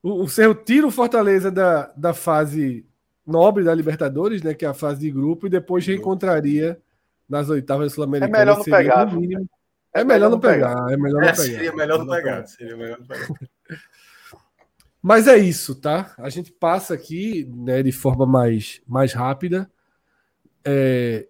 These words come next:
Speaker 1: e vamos chegando na Série B, tá? Inclusive, na Série B, apesar de não ter fechado a rodada, nosso grande Pedro Pereira, abri aqui o,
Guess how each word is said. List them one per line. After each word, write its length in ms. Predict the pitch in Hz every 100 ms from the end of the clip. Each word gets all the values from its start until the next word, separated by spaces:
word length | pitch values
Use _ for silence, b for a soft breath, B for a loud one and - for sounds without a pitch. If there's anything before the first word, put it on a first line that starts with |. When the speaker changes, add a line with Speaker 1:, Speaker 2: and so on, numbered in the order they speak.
| _
Speaker 1:
e 80 | 175
vamos 260 | 196 233
chegando 460 | 226 240 175 170 196
na 140 | 214
Série 320 | 196 - 202 220
B, 340 | 139 131 120 _ _ _ _ _ _
tá? 240 | - 101 143 - 110 - -
Inclusive, 720 | 196 214 196 147 175 208 247
na 140 | 220 165
Série 300 | - 170 160
B, 420 | 143 156 202 - b b b b - - _ -
apesar 360 | - 190 170
de 120 | 180 180
não 160 | 220
ter 140 | - 202
fechado 420 | 190 - 165 165
a 40 |
rodada, 560 | 156 156 139 139 160 190
nosso 500 | 151 156 - 170 135
grande 400 | 123 160 180 180
Pedro 340 | - 175 175
Pereira, 680 | 170 160 139 139 160 185 185
abri 400 | - 165 151 208
aqui 320 | 240 185 - 190
o, 380 | 185 147 110